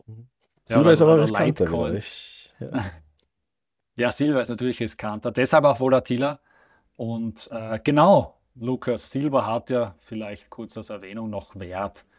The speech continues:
Speaker 2: hat ja tatsächlich, ich weiß nicht, ob das früher auch so war, aber zumindest seit ich die Märkte verfolge,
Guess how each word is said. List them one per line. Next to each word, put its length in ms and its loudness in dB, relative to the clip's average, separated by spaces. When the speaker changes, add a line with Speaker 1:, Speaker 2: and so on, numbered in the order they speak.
Speaker 2:
hat 300 -4
ja 320 0
tatsächlich, 560 -8
ich 140 -12
weiß 220 -6
nicht, 140 -6
ob 100 -6
das 160 -8
früher 360 -2
auch 220 -6
so 180 -8
war, 320 -6
aber 260 -10
zumindest 680 -10
seit 240 -4
ich 240 -8
die 100 -2
Märkte 400 -8
verfolge, 680 -10